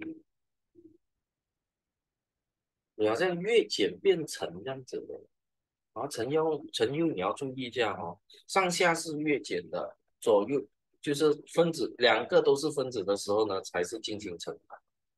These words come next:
OK，再来这一个，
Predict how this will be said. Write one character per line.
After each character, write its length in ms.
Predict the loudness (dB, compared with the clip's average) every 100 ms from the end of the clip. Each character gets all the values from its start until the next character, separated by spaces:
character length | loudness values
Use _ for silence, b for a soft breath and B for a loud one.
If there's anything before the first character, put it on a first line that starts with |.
| _ _ _ _ _ _ _ _ _ _ _ -4
OK， 400 | 2 4 2 -2 _ _ _ 4
再 180 | 8
来 160 | 10 8
这 160 | 6 4
一 100 | 6
个， 400 | 8 8 6